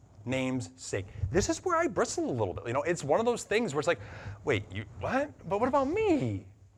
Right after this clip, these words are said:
I'm so important." We get the image of the shepherd a bit wrong 'cause we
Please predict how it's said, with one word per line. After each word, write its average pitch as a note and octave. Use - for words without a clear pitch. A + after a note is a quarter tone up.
I'm C#4
so C4
important." B3+
We G3+
get C#4
the F#4+
image A#3
of F3+
the D#3
shepherd E3+
a A#2+
bit G#2
wrong G#2
'cause E3+
we G2